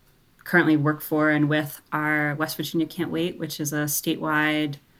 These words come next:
organization in West Virginia that's out, we say, or out to win a people's government. So we do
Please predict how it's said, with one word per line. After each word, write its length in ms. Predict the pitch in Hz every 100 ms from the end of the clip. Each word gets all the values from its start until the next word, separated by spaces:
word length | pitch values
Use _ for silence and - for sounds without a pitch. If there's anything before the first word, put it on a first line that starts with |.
| _ _ - _ _ _ _
organization 500 | 180 175 170 170 175
in 60 | 156
West 140 | 151
Virginia 240 | 147 151 151
that's 180 | 147 -
out, 360 | 147 151 -
we 160 | 160 151
say, 180 | 147 156
or 140 | 151
out 160 | 160 160
to 80 | 160
win 140 | 151
a 40 | 143
people's 320 | 165 151 147
government. 520 | 143 143 143 147 -
So 200 | - 151
we 140 | 147
do 480 | 151 156 151 151 151